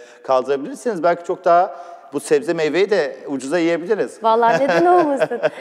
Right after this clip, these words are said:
Speaker 2: Biz işin tamamen teknik, e, altyapı tarafını kuruyoruz.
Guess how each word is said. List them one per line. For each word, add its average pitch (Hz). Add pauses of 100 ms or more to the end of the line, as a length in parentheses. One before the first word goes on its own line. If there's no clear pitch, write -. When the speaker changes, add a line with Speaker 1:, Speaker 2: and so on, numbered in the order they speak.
(160)
Speaker 2:
Biz 277
işin 320
tamamen 294
teknik, 302
e, 226
altyapı 277
tarafını 262
kuruyoruz. 277